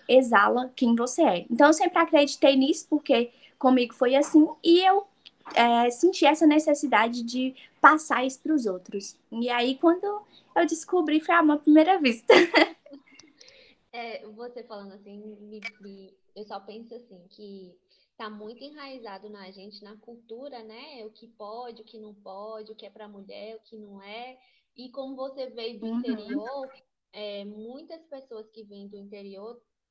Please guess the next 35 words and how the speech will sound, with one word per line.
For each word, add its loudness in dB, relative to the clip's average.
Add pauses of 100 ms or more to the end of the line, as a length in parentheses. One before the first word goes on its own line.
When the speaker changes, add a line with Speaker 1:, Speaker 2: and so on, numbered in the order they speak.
(140)
Speaker 2:
têm -14
essa -16
cultura -16
mais -8
enraizada -16
ainda, -18
mais -18 (160)
impregnada. -16 (380)
Então, -14
é -10
muito -14 (440)
legal -12
ouvir -16
você -20
falando, -20
porque -20
você -20
saiu -14
dessa -16
bolha, -18
né? -20 (380)
Você -20
saiu -18
desse -18
contexto -20
aí -20
de -20
que, -20
do -20
que -8
Speaker 1:
Isso. -
Speaker 2:
você -14
não -18
podia -14 (120)
ser. -18